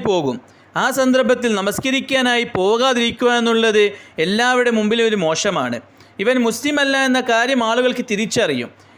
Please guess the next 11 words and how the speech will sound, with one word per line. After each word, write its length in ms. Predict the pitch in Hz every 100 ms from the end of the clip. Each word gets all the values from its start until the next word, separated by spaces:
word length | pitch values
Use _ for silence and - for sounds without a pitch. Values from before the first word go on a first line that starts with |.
| - -
അതുകൊണ്ട് 460 | 196 285 311 294 277 254 254 - - _ 170
മാത്രമാണ് 720 | 185 240 247 269 254 240 233 226
അവർ 140 | 208 208
നമസ്കരിക്കാനായി 840 | 185 190 - 262 240 254 233 220 214
പോകുന്നത്. 540 | 175 190 226 220 208 190 185 - 190
ഉള്ളിൽ 280 | 226 277 294 -
താല്പര്യമുള്ളത് 720 | 208 226 277 285 262 247 233 226
കൊണ്ടല്ല, 360 | 220 214 208 196 190 - - 165
അ-, 120 | 180 175
അലസരായിക്കൊണ്ടും 1000 | 196 226 294 269 247 240 233 220 208 202 - -
ഒരു 120 | 233